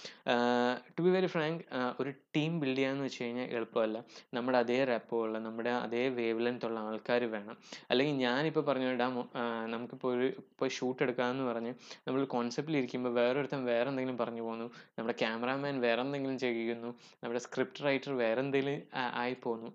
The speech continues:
ഈ ഒരു വൻ-, ഈ ഒരു ഏഹ്, സംഭവം വന്നു കഴിഞ്ഞാ പോയി. അവിടെ നമ്മുടെ, ആഹ്, സ്ക്രിപ്റ്റും പോയി, നമ്മുടെ പ്രൊജക്റ്റും പോയി, എല്ലാം പോയി. നമ്മള് ഉദ്ദേശിക്കുന്ന time സ്പാനില് നമുക്ക് ഔട്ടും കൊടുക്കാൻ പറ്റത്തില്ല,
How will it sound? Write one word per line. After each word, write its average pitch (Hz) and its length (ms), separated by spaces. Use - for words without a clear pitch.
ഈ 202 280
ഒരു 226 160
വൻ-, 175 320
ഈ 190 260
ഒരു 214 220
ഏഹ്, 127 440
സംഭവം 156 380
വന്നു 156 220
കഴിഞ്ഞാ 151 220
പോയി. 120 180
അവിടെ 147 180
നമ്മുടെ, 160 360
ആഹ്, 117 240
സ്ക്രിപ്റ്റും 165 540
പോയി, 143 180
നമ്മുടെ 123 200
പ്രൊജക്റ്റും 123 580
പോയി, 135 200
എല്ലാം 120 360
പോയി. 110 140
നമ്മള് 127 340
ഉദ്ദേശിക്കുന്ന 135 560
time 113 180
സ്പാനില് 120 400
നമുക്ക് 120 180
ഔട്ടും 113 340
കൊടുക്കാൻ 147 340
പറ്റത്തില്ല, 123 520